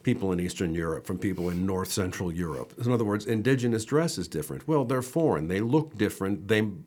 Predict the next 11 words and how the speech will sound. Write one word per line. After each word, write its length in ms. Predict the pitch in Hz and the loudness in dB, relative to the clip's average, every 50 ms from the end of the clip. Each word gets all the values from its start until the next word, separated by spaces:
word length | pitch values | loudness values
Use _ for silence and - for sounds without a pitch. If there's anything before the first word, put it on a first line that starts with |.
| - _ _ _ _ _ | -20 _ _ _ _ _
are 120 | - 113 104 | 0 0 0
probably 840 | - - - - 127 117 110 113 104 104 104 95 101 101 101 95 98 | 0 -4 -4 2 6 8 8 8 6 4 0 0 0 0 0 0 0
infidels. 800 | 98 95 98 98 95 - - 82 73 73 69 62 55 - - - - - | -2 -2 -4 -4 -2 -4 -4 -4 -4 -4 -4 -6 -8 -10 -12 -14 -8 -2
And 120 | - 139 139 | 0 2 4
there's, 220 | 175 202 196 180 190 | 4 4 2 0 0
they 160 | - 190 208 | 0 -2 -2
start 280 | 208 - - 107 98 | 0 -2 -4 -4 -4
wiping 480 | 73 85 78 80 85 - - 107 92 87 | -4 -2 -2 -2 -2 0 -2 -2 -2 -2
out 160 | 95 113 107 | -2 -4 -4
fellow 240 | - 123 117 135 139 | -4 -2 -2 -2 -2
Christians 640 | 139 - 220 226 - - - - - - - - | -4 -6 -8 -8 -8 -10 -10 -10 -10 -10 -10 -14